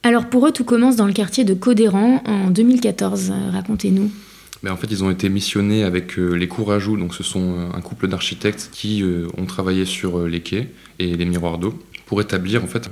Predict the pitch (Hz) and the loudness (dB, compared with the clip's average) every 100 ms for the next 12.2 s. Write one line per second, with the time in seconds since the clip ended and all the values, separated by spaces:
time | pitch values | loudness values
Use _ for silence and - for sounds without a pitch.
0 | - 92 101 110 95 95 98 - 90 87 | -10 -6 -2 -2 0 -2 -4 -2 -4 -6
1 | - _ 90 90 87 87 87 - 98 95 | -12 _ -4 -2 0 -2 -2 -2 0 0
2 | 95 107 92 90 87 90 90 90 92 107 | 2 0 2 2 2 0 0 -2 -2 0
3 | 104 92 90 87 92 95 92 101 95 92 | 2 2 0 -2 -2 -4 -2 -4 -4 -4
4 | - - 101 - 90 87 90 90 85 87 | -4 -4 -6 -4 -4 -4 -6 -6 -4 -4
5 | 95 117 - 92 85 90 87 90 110 - | -4 -6 -6 -8 -2 -2 0 -2 -4 -8
6 | - - - _ - 87 82 85 - 87 | -18 -20 -20 _ -8 -6 -4 -4 -2 -2
7 | 85 92 92 - - 90 85 - 80 82 | 0 -2 -4 -8 -10 -8 -6 -6 -8 -12
8 | 82 - - - 90 92 95 95 90 92 | -16 -20 -20 -16 -6 0 2 2 0 -4
9 | - 90 90 92 85 85 92 92 85 85 | -2 -4 0 0 0 0 0 0 -4 -4
10 | 85 82 104 - - - - 92 98 107 | -6 -8 -10 -18 -20 -14 -6 -4 0 0
11 | 95 87 92 90 90 98 98 - 87 85 | 0 -2 -2 0 0 -2 -4 -4 -4 -2
12 | 82 | -6